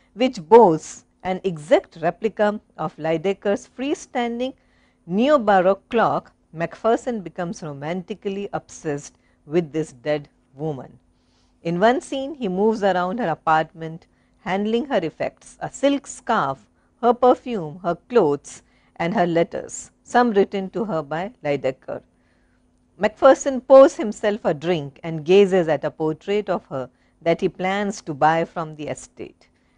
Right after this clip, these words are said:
As Lydekker asserts, Macpherson has fallen in love with a corpse.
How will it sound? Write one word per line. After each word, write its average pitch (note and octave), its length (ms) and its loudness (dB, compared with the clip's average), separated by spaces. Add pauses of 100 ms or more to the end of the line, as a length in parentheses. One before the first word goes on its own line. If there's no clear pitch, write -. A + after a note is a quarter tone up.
(140)
As D3 140 -6
Lydekker C#3+ 640 -2
asserts, - 500 -2 (200)
Macpherson G3+ 680 -2
has G3 200 -10
fallen E3 400 -4
in C#3+ 240 -10
love D3 260 0 (380)
with D3 240 -8
a C#3+ 180 -8 (260)
corpse. - 720 -10